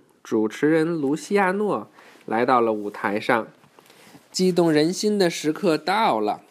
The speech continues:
下面我宣布，今年在收获节那天唱赞歌的小朋友是，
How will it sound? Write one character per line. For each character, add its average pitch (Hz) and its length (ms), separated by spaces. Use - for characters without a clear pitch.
下 165 280
面 143 340
我 117 160
宣 156 380
布， 143 320
今 160 300
年 139 260
在 147 180
收 170 260
获 156 280
节 135 220
那 151 180
天 160 400
唱 160 300
赞 165 240
歌 196 180
的 185 140
小 135 180
朋 147 240
友 127 180
是， 120 540